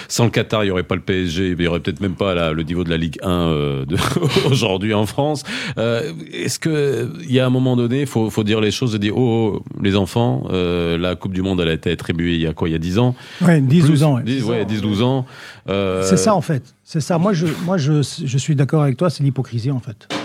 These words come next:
Speaker 2: C'est-à-dire que si on avait envie, euh, de, de, de lutter contre, euh, ça, c'était il y a dix, douze ans.
Speaker 1: Mhm.
Speaker 2: C'était à ce moment-là qu'il fallait faire pour que le Qatar n'ait pas la Coupe du Monde.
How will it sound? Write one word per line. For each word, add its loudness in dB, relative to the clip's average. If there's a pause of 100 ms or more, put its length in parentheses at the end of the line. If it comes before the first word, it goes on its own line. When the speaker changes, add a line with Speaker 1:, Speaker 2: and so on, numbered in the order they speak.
(300)
Speaker 2:
C'est-à-dire 4
que 4
si 2
on 6
avait 4
envie, 4 (360)
euh, 2
de, -4
de, 0
de 4
lutter 4
contre, 2
euh, 2
ça, 2
c'était -2
il 2
y 4
a 4
dix, 2
douze 2
ans. -2 (200)
Speaker 1:
Mhm. -2
Speaker 2:
C'était 0
à 6
ce 0
moment-là 4 (460)
qu'il 0
fallait 0
faire 4
pour -6
que 0
le 4
Qatar 0
n'ait 2
pas -2
la 0
Coupe -2
du 2
Monde. 0